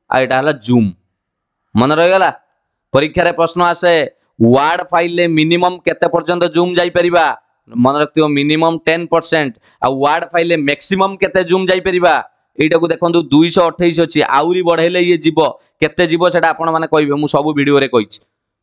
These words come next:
ବୁଝିହେଲା ପିଲାମାନେ? ଇଏ ଥିଲା ଆପଣଙ୍କୁ ଗୋଟେ ବଡ଼, ଇଏ ବହୁତ ହେଲ୍ପଫୁଲ୍ ରହିବ। ମାନେ, ଏତେ କୋଶ୍ଚେନ୍ ୟା ଦ୍ୱାରା ଆପଣ ପାଇବେ, ଥରେ ଖାଲି ନଜର ପକେଇ ଦିଅନ୍ତୁ।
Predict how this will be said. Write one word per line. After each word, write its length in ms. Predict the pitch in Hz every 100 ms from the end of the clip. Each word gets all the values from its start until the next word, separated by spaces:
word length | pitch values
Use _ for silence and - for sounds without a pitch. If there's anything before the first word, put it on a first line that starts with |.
| -
ବୁଝିହେଲା 320 | 151 196 208
ପିଲାମାନେ? 360 | 202 202 175 123 _ _ -
ଇଏ 140 | 147 185
ଥିଲା 280 | 170 180
ଆପଣଙ୍କୁ 260 | 180 185 185
ଗୋଟେ 160 | 180 185
ବଡ଼, 420 | 110 117 147 180 180 135 _ _ 160
ଇଏ 60 |
ବହୁତ 580 | 165 127 139 180 247 233
ହେଲ୍ପଫୁଲ୍ 400 | 202 196 190 190
ରହିବ। 160 | 175 165
ମାନେ, 160 | 175
ଏତେ 300 | 165 147 226
କୋଶ୍ଚେନ୍ 380 | 247 214 - 214
ୟା 120 | 202
ଦ୍ୱାରା 160 | 190 190
ଆପଣ 180 | 180 185
ପାଇବେ, 460 | - 175 190 160 - _ -
ଥରେ 140 | 165
ଖାଲି 200 | 175 175
ନଜର 280 | 151 156 190
ପକେଇ 280 | 175 190 180
ଦିଅନ୍ତୁ। 380 | 180 180 226